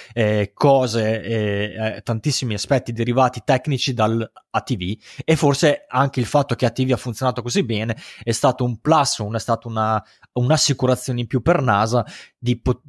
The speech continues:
per poter affidare questo delicato progetto a, eh, l'Agenzia P-, Spaziale Europea. Quindi il, eh, alcuni componenti erano già arrivati al Kennedy Space Center, quindi adesso parliamo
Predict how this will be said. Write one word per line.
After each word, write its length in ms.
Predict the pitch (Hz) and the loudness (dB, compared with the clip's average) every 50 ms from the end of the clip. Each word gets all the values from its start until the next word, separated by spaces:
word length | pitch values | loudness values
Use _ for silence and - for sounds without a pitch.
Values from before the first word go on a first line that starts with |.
| 123 117 | -20 -6
per 140 | - - 120 | -2 -2 0
poter 240 | - 127 123 - 127 | 0 0 0 2 0
affidare 360 | 120 - 113 - 120 113 110 | 0 0 0 0 2 2 2
questo 600 | - 123 - - 113 113 107 104 104 107 - - | 0 -2 -2 0 2 4 4 4 2 2 0 -4
delicato 520 | - 117 113 117 117 117 - 131 113 - 104 | -6 -2 0 0 0 2 2 2 2 2 2
progetto 640 | - 147 143 117 120 101 101 - - - 113 101 - - - - - - | 2 2 2 4 2 2 2 0 -2 -2 -2 -2 -2 -6 -18 -20 -20 -6
a, 300 | - 113 110 113 117 - | -2 0 2 2 0 0
eh, 420 | - 117 110 107 107 107 104 101 98 | 0 0 2 2 2 2 2 2 2
l'Agenzia 460 | 101 107 104 117 113 104 - - 117 | 0 0 0 -2 -4 -2 -2 -2 -2
P-, 220 | - - - - | -2 -4 -8 -8
Spaziale 720 | 120 - - - 117 - - - 117 104 104 107 110 - - | -8 -6 -4 -4 -4 -4 -2 0 0 2 2 2 0 -2 0
Europea. 540 | 123 110 107 107 - - 95 87 87 90 - - - - - - - _ | 0 0 0 0 0 -2 -2 0 -2 -2 -4 -8 -14 -20 -20 -20 -20 _
Quindi 560 | - 233 226 190 139 127 117 110 107 - _ - | 0 2 2 2 2 2 0 -2 -2 -4 _ 0
il, 280 | 160 170 156 143 135 | 2 4 4 4 4
eh, 440 | 123 120 117 113 113 110 113 - - _ | 4 4 4 4 2 2 0 -2 -4 _
alcuni 360 | - 131 131 - 208 202 180 | 0 0 2 4 4 4 4
componenti 920 | - 175 151 135 - 160 165 175 165 139 123 113 - 117 104 95 - _ _ | 4 4 4 4 4 4 4 6 4 4 2 2 0 0 0 0 -2 _ _
erano 300 | - 123 110 107 110 113 | -4 -2 -2 -2 0 0
già 120 | 110 113 | 2 2
arrivati 500 | 107 117 113 113 110 - - 113 101 104 - | 4 4 4 4 2 2 0 -2 -2 0 0
al 220 | - 107 98 - | -2 -2 -2 -2
Kennedy 340 | - 113 104 101 98 101 101 | 0 0 0 0 0 -2 -2
Space 240 | - - 254 233 - | -2 0 0 0 2
Center, 340 | - 104 101 - - 143 | 0 0 -2 -2 -2 -2
quindi 200 | 107 110 110 95 | -2 -2 -2 0
adesso 240 | 101 104 101 - 101 | 0 0 0 -2 -4
parliamo 500 | - - 101 113 110 107 107 107 104 - | -4 -2 0 2 2 2 0 0 -4 -6